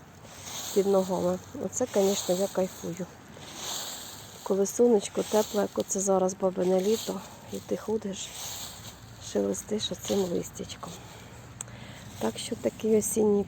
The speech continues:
парк. Завтра думаємо з чоловіком поїхати по гриби. Не так по гриби, як розвіяться. Але, кажуть, уже моїх любимих лисичок дуже багато.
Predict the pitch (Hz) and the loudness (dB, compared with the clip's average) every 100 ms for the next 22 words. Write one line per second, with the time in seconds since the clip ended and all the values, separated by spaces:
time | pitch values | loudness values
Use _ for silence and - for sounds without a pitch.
0 | 185 175 170 - - - - - - - | 0 -2 -2 -8 -12 -12 -14 -16 -18 -18
1 | - - - - - - - - - 202 | -18 -18 -18 -18 -18 -16 -18 -18 -8 -4
2 | 196 202 202 196 202 202 196 190 185 - | 2 2 4 2 6 8 6 4 0 -2
3 | 202 190 190 190 180 180 - - - - | 2 4 2 0 0 0 -2 -12 -14 -4
4 | 196 190 185 185 - - - 202 - 190 | -2 -2 -2 -4 -4 -16 -16 -16 -8 -4
5 | 185 185 185 247 294 - - - - - | 0 0 6 6 6 -4 -18 -18 -18 -18
6 | - - 190 - 202 - - 190 202 202 | -16 -4 -4 2 0 0 -2 2 2 4
7 | 226 214 190 190 190 185 180 185 185 - | 6 6 4 0 2 2 0 0 -2 -8
8 | 190 185 - - 202 180 208 - 202 - | -8 -8 -12 -10 -6 -4 -4 -2 -2 -2
9 | 196 202 196 185 180 - - - - - | -2 2 4 4 4 -2 -18 -20 -20 -20
10 | - - - 196 202 202 190 - 190 - | -20 -20 -4 2 6 6 4 4 2 2
11 | 269 - 196 196 202 196 196 196 175 165 | 0 0 -4 -2 -2 2 2 2 0 -4
12 | - | -8